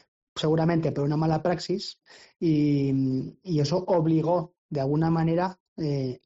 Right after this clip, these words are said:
a sacrificar a dos millones de gallinas o algo así, me parece, rondando la, la cifra. Y por eso es que, pues, que ahora mismo,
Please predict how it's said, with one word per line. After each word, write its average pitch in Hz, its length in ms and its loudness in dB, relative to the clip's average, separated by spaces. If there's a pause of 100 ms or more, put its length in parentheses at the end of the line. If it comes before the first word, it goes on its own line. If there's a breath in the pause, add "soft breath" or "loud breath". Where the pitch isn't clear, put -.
a 156 100 -2
sacrificar 151 560 -2
a 165 420 2
dos 160 160 2
millones 156 320 2
de 151 60 0
gallinas 147 400 0
o - 20 -2
algo 143 140 -2
así, 143 260 -6 (160)
me 147 100 -8
parece, 143 440 -4
rondando 143 840 -4
la, 160 160 -6
la 147 120 -4
cifra. 175 360 0 (800 loud breath)
Y 170 680 4
por 160 200 0
eso 151 140 2
es 160 120 0
que, 170 460 2
pues, 160 300 0
que - 180 -2
ahora 170 200 2
mismo, 190 560 2